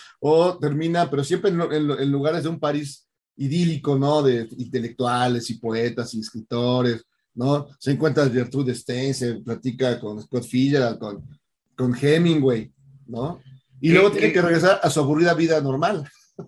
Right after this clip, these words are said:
Speaker 2: Sí, qué horror, que, que, y con su esposa que, que no lo quiere, y con, con
Speaker 1: Sí,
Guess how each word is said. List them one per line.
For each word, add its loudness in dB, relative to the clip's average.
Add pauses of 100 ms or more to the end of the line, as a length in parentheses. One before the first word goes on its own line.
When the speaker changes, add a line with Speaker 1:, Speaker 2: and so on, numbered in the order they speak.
Speaker 2:
Sí, -12
qué 0
horror, 2
que, -4
que, -18
y -6
con -2
su -4
esposa -2
que, -4
que -6 (240)
no -2
lo -2
quiere, 0
y -6
con, -8
con -6
Speaker 1:
Sí, -4